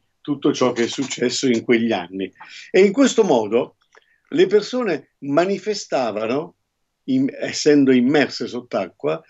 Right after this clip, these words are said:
di essere incapaci di salvarsi da solo. Ecco che cosa diventa allora questo rito.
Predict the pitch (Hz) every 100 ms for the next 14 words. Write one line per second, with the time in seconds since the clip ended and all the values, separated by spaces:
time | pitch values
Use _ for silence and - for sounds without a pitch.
0 | - - 151 220 202 - 190 165 - _
1 | - 240 220 247 - 110 92 - 120 110
2 | _ - 151 196 196 143 107 95 - -
3 | 110 98 90 - - - - 220 233 214
4 | 143 127 139 120 123 113 117 107 107 107
5 | 110 98 - _ _ _ _ 120 110 -
6 | 117 101 95